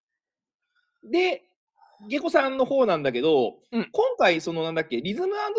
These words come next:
Speaker 1: ステップ体操じゃなくって、なんか、勉強に役立つストレッチをやりたいなんて話をそういえば
Speaker 2: はいはい。
Speaker 1: してたのを思い出したんですけども。
Speaker 2: そうなんですよ。あのー、まあ、やっぱ勉強ね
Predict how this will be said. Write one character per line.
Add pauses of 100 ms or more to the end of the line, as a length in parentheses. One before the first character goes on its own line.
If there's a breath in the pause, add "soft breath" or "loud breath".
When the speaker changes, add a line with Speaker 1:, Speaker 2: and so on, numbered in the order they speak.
Speaker 1:
ス
テ
ッ
プ
体
操
じ
ゃ
な
く
っ
て、
な
ん
か、 (680)
勉 (140)
強
に
役
立
つ
ス
ト
レ
ッ
チ
を
や
り
た
い
な
ん
て
話
を
そ
う
い
え
ば
Speaker 2:
は (140)
い
は
い。
Speaker 1:
し
て
た
の
を
思
い
出
し
た
ん
で
す
け
ど
も。
Speaker 2:
そ
う
な
ん
で
す
よ。
あ
の
ー、
ま
あ、
や
っ
ぱ
勉
強
ね